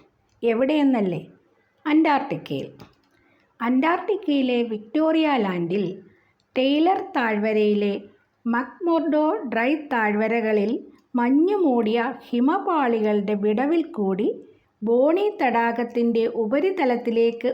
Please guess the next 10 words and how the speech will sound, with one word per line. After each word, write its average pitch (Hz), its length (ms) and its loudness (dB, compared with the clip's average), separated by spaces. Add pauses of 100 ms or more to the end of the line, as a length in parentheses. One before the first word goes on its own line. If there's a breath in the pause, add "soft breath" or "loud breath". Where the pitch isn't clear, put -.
(100)
ഒഴുകിയെത്തുന്ന 214 1000 0 (580 loud breath)
അയൺ 311 380 0
ഓക്സൈഡ് 277 580 0
കലർന്ന 190 540 -2 (320)
ഉപ്പുവെള്ളത്തിൻ്റെ 214 1160 0 (720 soft breath)
ചോരയുടെ 302 760 2
നിറത്തിലുള്ള 220 680 0 (240)
പ്രവാഹമാണ് 214 1000 0 (280)
ബ്ലഡ് 226 360 -4
ഫാൾസ് 190 460 -2